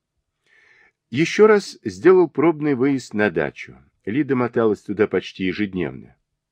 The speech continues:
И опять не понравилось. Так и сидел в своей комнате весь август. Было даже приятно.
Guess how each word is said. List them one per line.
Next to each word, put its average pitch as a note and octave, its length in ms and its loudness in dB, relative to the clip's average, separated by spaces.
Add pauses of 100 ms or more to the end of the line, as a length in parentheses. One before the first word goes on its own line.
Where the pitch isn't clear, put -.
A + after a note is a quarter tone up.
(200)
И G#2+ 80 2
опять A2+ 420 0
не F#2 100 -8
понравилось. - 760 -16 (680)
Так - 260 0
и E3+ 60 2
сидел E2 640 -2
в - 60 -20
своей E2+ 300 -2
комнате D2 520 -8
весь A#2 360 -4
август. - 520 -14 (640)
Было B2 200 2
даже C#3 280 2
приятно. G2 640 -2